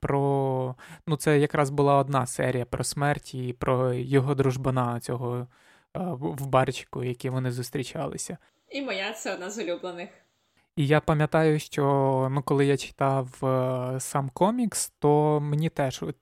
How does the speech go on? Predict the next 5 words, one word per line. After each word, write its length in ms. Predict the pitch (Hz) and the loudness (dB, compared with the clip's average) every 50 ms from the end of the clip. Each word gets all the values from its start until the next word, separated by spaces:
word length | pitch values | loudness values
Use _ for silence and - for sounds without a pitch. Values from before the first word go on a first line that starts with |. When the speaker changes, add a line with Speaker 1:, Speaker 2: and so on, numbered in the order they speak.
| _ - | _ -8
Speaker 1:
е, 440 | - 160 147 147 147 151 165 180 185 170 | -6 -6 -4 -4 -4 -6 -6 -6 -8 -8
сподобалися 840 | - - - - 147 131 147 151 147 151 143 143 139 - - 143 131 | -8 -8 -2 0 2 4 4 4 6 4 2 2 2 0 -2 -4 -4
сцени 840 | - - - - 143 139 135 131 127 131 131 131 147 - 151 160 - | -6 -6 -2 0 0 0 0 -2 -4 -4 -4 -4 -6 -6 -8 -8 -8
зі 220 | 156 139 123 156 147 | -8 -6 -2 -2 -2
смертю. 580 | - - - 135 95 95 - - - - - | -2 -2 -4 -4 -4 -4 -8 -12 -14 -14 -14